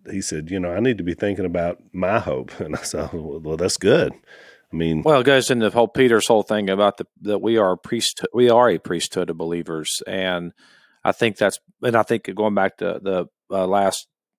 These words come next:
Speaker 2: book that Peter wrote that we went through, and he talks about elders and how, you know, that there's the chief elders, Jesus, and then the, and then, you know, all the other elders. And the, but the whole thing, and you read it, it's like you kinda get this idea that Peter's saying, "Don't outsource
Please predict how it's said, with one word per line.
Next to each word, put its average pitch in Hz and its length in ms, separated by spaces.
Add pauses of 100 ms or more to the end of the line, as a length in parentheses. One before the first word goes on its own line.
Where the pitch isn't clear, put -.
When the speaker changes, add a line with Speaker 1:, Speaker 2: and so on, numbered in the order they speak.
(300)
Speaker 2:
book 110 280
that 104 120
Peter 95 220
wrote 90 160
that 90 80
we 90 100
went 95 260
through, 95 360 (180)
and 95 120
he 87 80
talks - 280
about 92 220
elders 98 580
and 85 220 (540)
how, 107 260
you 104 100
know, 95 200
that 90 120
there's 90 200
the - 100
chief - 340
elders, 95 440
Jesus, 107 520
and 98 120
then 95 140
the, 92 140
and 98 160
then, 92 260 (200)
you 101 100
know, 95 80
all 101 120
the 98 120
other 110 220
elders. 101 400
And 98 80
the, 101 100 (220)
but - 140
the 107 80
whole 131 240
thing, 139 260
and 110 100
you 98 140
read 131 220
it, 104 100
it's 104 160
like 98 200 (580)
you - 60
kinda 127 180
get 120 100
this 110 200
idea 110 340
that 92 160
Peter's 104 300
saying, 95 180
"Don't 160 240
outsource 113 880